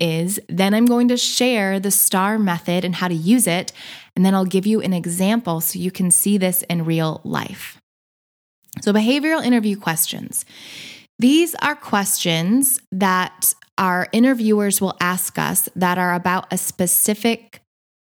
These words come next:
topic or theme and the goal of these questions is our interviewers are trying to see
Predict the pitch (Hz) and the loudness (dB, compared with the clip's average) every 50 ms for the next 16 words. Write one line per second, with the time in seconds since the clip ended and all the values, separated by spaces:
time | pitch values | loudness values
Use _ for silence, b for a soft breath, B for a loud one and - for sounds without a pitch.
0 | _ - 214 208 208 - 214 202 - - - 180 175 - - - - 190 175 165 | _ -2 0 0 0 0 -2 -4 -4 -2 -2 -2 -2 -2 -2 0 0 2 2 0
1 | 151 151 165 202 240 262 - - - _ _ _ b b b _ _ _ _ _ | 0 0 2 2 2 0 -2 -10 -20 _ _ _ b b b _ _ _ _ _
2 | - 196 202 202 196 196 196 - - - 202 214 202 220 220 240 254 269 254 220 | 0 0 2 2 2 0 0 -2 -2 0 0 2 2 2 2 2 2 0 0 -2
3 | 208 208 196 202 - - 214 220 214 - - 190 185 180 165 175 170 165 165 - | -2 -2 -4 -4 -2 -2 -2 0 0 -2 -2 0 0 2 2 2 0 0 -2 -2
4 | - 175 170 - 196 208 220 208 208 202 185 180 180 175 175 175 170 - - - | -2 -4 -2 0 2 2 2 4 2 2 2 2 0 0 -2 -2 -4 -2 -2 0
5 | 202 202 214 226 220 - 196 175 - - - 190 196 202 202 208 208 202 208 | 0 2 2 2 0 0 -2 -2 -2 -2 0 0 2 2 2 2 0 -2 -6